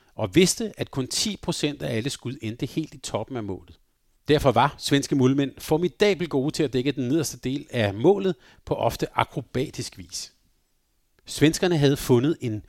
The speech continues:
vindende opskrift, som var langtidsholdbar. Og mens svenskerne stred sig frem til finalen i Prag, spillede Sovjetunionen sin sidste slutrunde under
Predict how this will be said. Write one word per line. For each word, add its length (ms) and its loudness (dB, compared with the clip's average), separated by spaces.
vindende 360 2
opskrift, 640 -2
som 260 -8
var 120 -6
langtidsholdbar. 960 -8
Og 140 0
mens 360 0
svenskerne 560 -2
stred 480 0
sig 180 -2
frem 240 -2
til 160 -6
finalen 460 -2
i 60 -6
Prag, 380 -4
spillede 380 4
Sovjetunionen 680 0
sin 240 -8
sidste 460 -4
slutrunde 640 -8
under 340 -6